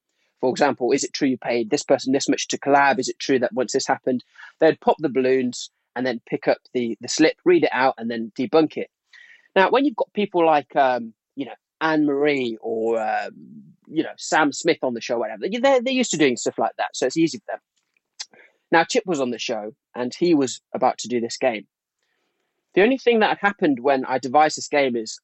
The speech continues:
I, I hadn't realised that t-, someone would have to dress up as a giant, a giant grapevine covered in purple balloons, and it was me. <laughs> So, having had that encounter with Chip, five minutes later, after him giving me daggers, I had to walk on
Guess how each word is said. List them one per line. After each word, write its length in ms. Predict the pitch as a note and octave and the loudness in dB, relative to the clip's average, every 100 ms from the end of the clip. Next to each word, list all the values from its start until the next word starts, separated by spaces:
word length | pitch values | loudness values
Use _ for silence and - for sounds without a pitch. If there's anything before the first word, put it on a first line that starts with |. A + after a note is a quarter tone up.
| _ | _
I, 200 | C3 C#3 C3+ | 0 0 0
I 80 | C#3+ | 0
hadn't 220 | F3+ G#3+ | 0 0
realised 380 | E3 E3 D3 C#3 | 0 2 2 2
that 180 | C3+ - | -2 -2
t-, 120 | D3+ - | -10 -12
someone 380 | - - G#3 G3 | -8 -2 0 2
would 120 | E3+ - | 0 0
have 180 | D#3+ | -4
to 80 | - | -4
dress 280 | B2+ D#3+ - | -2 -2 0
up 100 | E3+ - | -2 -2
as 100 | B2+ | -8
a 80 | B2 | -4
giant, 340 | C#3 C3+ B2 - | 0 0 -2 -6
a 120 | B2+ | -4
giant 320 | B2 C3+ C3 | 0 0 0
grapevine 520 | C#3 C#3 A2 A#2 G#2+ - | -2 -2 -4 -10 -10 -6
covered 180 | D3+ C3+ | -2 -2
in 80 | C3 | 0
purple 300 | D3+ C3 A#2 | 0 -2 -2
balloons, 520 | C3 C3 A#2 G#2+ - - - _ _ | -4 -2 -4 -8 -12 -14 -20 _ _
and 140 | B2+ D3 | 2 2
it 80 | D3 | 2
was 160 | C3+ | 0
me. 220 | B2+ G#2 - | -2 -6 -8
<laughs> 40 | D#3 - - - - | -10 -10 -18 -14 -8
So, 440 | - - G#3 F#3+ F#3+ - - - - | -6 2 4 4 0 -8 -14 -14 -2
having 360 | A3 G#3+ A3 | 2 4 2
had 180 | G3 A3+ | 2 0
that 160 | - F3 | 2 0
encounter 640 | G3+ - A3 A3+ - - | -2 2 4 4 2 2
with 220 | F3+ F3 - | 2 2 -2
Chip, 280 | - E3+ - _ _ - - - _ _ _ | 0 0 -2 _ _ -20 -20 -20 _ _ _
five 340 | - G#3 A3 G#3 | -2 2 2 2
minutes 260 | A3 E3+ | -4 -4
later, 320 | F#3+ G3+ G3+ E3 | -2 -2 -2 -6
after 260 | D#3 - D#3 | -6 -8 -8
him 180 | E3+ D3+ | -6 -6
giving 240 | F3 E3+ D#3 | -2 -2 0
me 100 | D3+ | 0
daggers, 400 | D#3+ C#3 C3 A#2 - | 0 -4 -6 -12 -6
I 80 | D#3 | -4
had 160 | F3+ - | -2 -4
to 100 | E3 | -4
walk 320 | F#3 G3 - | -2 -2 0
on 180 | F#3 | 0